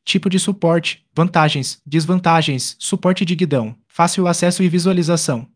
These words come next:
pode vibrar em terrenos irregulares. Suporte de painel, integra-se ao design da Bic, pode ser mais caro. Suporte de capacete, acesso rápido durante a corrida, pode ser desconfortável.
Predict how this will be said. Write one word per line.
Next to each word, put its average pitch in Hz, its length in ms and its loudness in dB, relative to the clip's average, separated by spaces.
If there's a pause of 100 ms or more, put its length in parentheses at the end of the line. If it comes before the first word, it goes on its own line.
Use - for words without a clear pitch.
(140)
pode 196 240 2
vibrar 147 320 2
em 160 60 0
terrenos 175 460 2
irregulares. 170 800 -2 (320)
Suporte 208 380 0
de 170 100 0
painel, 151 460 -2 (100)
integra-se 160 500 0
ao 170 80 2
design 147 300 2
da 147 100 2
Bic, 135 460 -4 (100)
pode 202 220 4
ser 180 160 0
mais 143 260 -2
caro. 117 380 -4 (320)
Suporte 196 400 -2
de 170 100 -2
capacete, 180 800 -4
acesso 175 440 -2
rápido 170 400 -2
durante 170 340 -2
a 185 60 -2
corrida, 135 520 -6 (140)
pode 196 220 0
ser 190 180 0
desconfortável. 165 960 -4